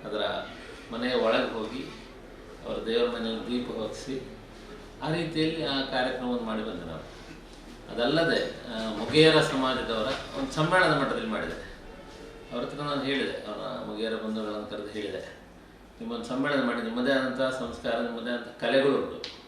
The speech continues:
ಈಗ ದುಡಿ ಕುಣಿತ ಇರ್ಬೋದು ಅಥವಾ ಇನ್ನೊಂದು ಇರ್ಬೋದು, ಅದನ್ನೆಲ್ಲ ಒಂದು ಪ್ರದರ್ಶನ ಮಾಡಿ, ಬೇರೆ ಯಾವುದೇ ವಿಷಯ ಮಾಡಬೇಡಿ, ಎಲ್ಲ ನಾವು ಮಠದಿಂದ ನಾವು ನೋಡ್ಕೊಳ್ತೇವೆ, ನೀವು ಬರೋದು ಮಾಡೋದು ನಮ್ಮ ಆತಿಥ್ಯವನ್ನು ಸ್ವೀಕರಿಸಿ ಹೋಗೋದು" ಅಂತ. ನನಗೇ ಆಶ್ಚರ್ಯ ಆಯಿತು, ಒಂದು ಏಳ್ನೂರು ಜನಕ್ಕಿಂತ ಹೆಚ್ಚು ಜನ ಬಂದರು ಅವತ್ತು.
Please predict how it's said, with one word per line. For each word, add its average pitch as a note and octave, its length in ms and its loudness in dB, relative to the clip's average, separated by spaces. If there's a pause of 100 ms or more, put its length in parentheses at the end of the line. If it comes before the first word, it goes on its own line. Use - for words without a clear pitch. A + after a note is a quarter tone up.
ಈಗ G#2+ 140 -6
ದುಡಿ B2 220 0
ಕುಣಿತ G#2+ 240 -4
ಇರ್ಬೋದು G2 380 -4
ಅಥವಾ A#2+ 180 -6
ಇನ್ನೊಂದು G#2+ 260 -2
ಇರ್ಬೋದು, F#2 260 -8 (680)
ಅದನ್ನೆಲ್ಲ E3 280 -2
ಒಂದು D#3+ 120 -4
ಪ್ರದರ್ಶನ C#3+ 420 0
ಮಾಡಿ, - 320 -2 (840)
ಬೇರೆ E3 180 4
ಯಾವುದೇ E3+ 300 8
ವಿಷಯ D#3 240 4
ಮಾಡಬೇಡಿ, B2 380 2
ಎಲ್ಲ D3+ 160 4
ನಾವು C#3+ 200 4
ಮಠದಿಂದ B2+ 340 0
ನಾವು A#2+ 240 -2
ನೋಡ್ಕೊಳ್ತೇವೆ, G#2+ 480 -6
ನೀವು C3+ 220 -2
ಬರೋದು D#3+ 380 4
ಮಾಡೋದು D3+ 580 -2 (640)
ನಮ್ಮ C#3+ 140 -4
ಆತಿಥ್ಯವನ್ನು C#3+ 580 0
ಸ್ವೀಕರಿಸಿ C3+ 540 -6
ಹೋಗೋದು" A2+ 280 -2
ಅಂತ. - 200 -10 (640)
ನನಗೇ D3+ 320 6
ಆಶ್ಚರ್ಯ F3 380 10
ಆಯಿತು, C3 160 2
ಒಂದು C3+ 140 2
ಏಳ್ನೂರು D#3+ 380 4
ಜನಕ್ಕಿಂತ D3+ 340 2
ಹೆಚ್ಚು C3 220 0
ಜನ B2 120 4
ಬಂದರು A#2 320 0
ಅವತ್ತು. - 420 -6